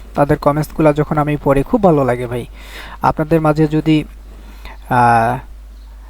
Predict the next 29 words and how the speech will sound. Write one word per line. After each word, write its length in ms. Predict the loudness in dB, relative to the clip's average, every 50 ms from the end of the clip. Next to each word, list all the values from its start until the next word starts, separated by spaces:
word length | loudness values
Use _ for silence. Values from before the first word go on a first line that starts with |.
| -20 -20 -20 -20 -20 -20 -20 -20 -20 -20 -20 -20 -20 -20 -20 -20 -18 -16 -6 -2
ভালো 200 | 2 4 4 4
কিছু 260 | 4 2 0 2 2
একটা 180 | 2 4 2 0
করতে 340 | 4 4 2 4 4 2 2
পারি, 300 | 4 4 4 4 2 2
নিজে 300 | 0 -2 0 2 2 2
যদি 240 | 2 0 0 0
যখন 260 | 2 2 0 0 -2 -4
কমেন্টসগুলা 580 | -2 0 0 0 -2 -4 -4 -4 0 0 2
দেখি, 260 | 2 2 0 -2 -2 0
তখন 220 | 0 -2 -2 -2 -4
খুব 220 | -2 -2 0 2
ভালো 200 | 2 4 4 4
লাগে, 220 | 2 2 2 2
আগ্রহ 320 | 0 0 0 0 0 2 4
লাগে। 340 | 4 2 2 0 -4 -6 -6 -10 -16 -20 -20 -20 -20 -14 -2
আ-, 360 | 0 2 2 2 2 2 2 0
আমারও 400 | 2 2 2 2 2 2 0 0
প্রতি 260 | -2 -4 -2 0 -2
একটা 360 | -2 0 2 2 4 4 4
আগ-, 220 | 2 2 -2 -10 -14 -8 -2
চাহিদা 320 | 0 0 2 2 2 2 2
বাড়ে 240 | 2 2 2 2
যে, 120 | 0 -2 0
"না, 180 | 2 4 4
আরও 140 | 4 4 2
একটি 340 | -2 -4 -6 -8 -6 -6 -6 -4
ভিডিও 280 | -6 -6 -4 -4 -4 0
বানাই", 400 | 2 2 2 2 0 -2 -4